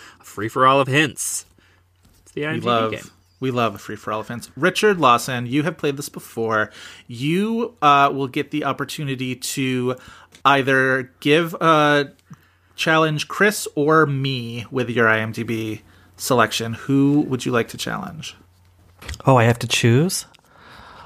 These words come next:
Speaker 2: Yeah, you
Speaker 3: Um,
Speaker 2: get to choose.
Speaker 3: Okay, so I, okay, I'm gonna challenge Chris 'cause I think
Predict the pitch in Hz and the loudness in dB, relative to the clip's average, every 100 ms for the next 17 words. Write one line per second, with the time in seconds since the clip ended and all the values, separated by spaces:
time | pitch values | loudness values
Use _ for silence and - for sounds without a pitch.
0 | - _ 131 123 120 117 117 123 - - | -20 _ 4 6 6 4 4 0 -2 -12
1 | - - - - - - _ _ 175 - | -20 -20 -20 -20 -20 -20 _ _ -20 -6
2 | - 131 127 110 - - 139 139 160 143 | -2 0 0 0 0 2 4 4 4 0
3 | 131 113 135 156 196 - 170 151 - - | 2 2 2 2 0 0 0 -2 -4 0
4 | 117 104 - 113 107 - - - 127 127 | 0 0 -2 -2 -2 -4 -6 0 0 0
5 | - - | -8 -18